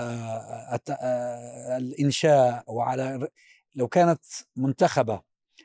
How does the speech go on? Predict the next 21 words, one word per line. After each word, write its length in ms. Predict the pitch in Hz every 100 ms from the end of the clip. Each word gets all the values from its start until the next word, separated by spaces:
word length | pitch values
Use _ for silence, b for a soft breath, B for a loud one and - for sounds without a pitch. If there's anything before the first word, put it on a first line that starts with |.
| _ 151
أو 160 | 151
تخضع 560 | 135 175 - 170 160 151
لرقابة 1300 | 147 151 156 151 - - 131 131 135 - 160 156 151
شعبية 680 | - 143 135 143 117 107 _ _ _ b b -
مثل 200 | 127 147
ما 100 | 151
هو 220 | 151 156
حادث 320 | 160 147 143
في 60 | 143
الدول 260 | 135 151
الديمقراطية، 840 | 143 139 135 139 131 143 123 117 _ _ b b b b b _ 440
آه، 280 | 127 131 139
ما 180 | 139 185
بيح-، 180 | 262 - -
أول 180 | 185 190
شيء 140 | 233
ما 100 | 208
بتحصلش 380 | 214 - 226 233
كوارث 360 | - 196 180 -
بهذا 220 | 156 147
الحجم، 420 | 131 151 165 233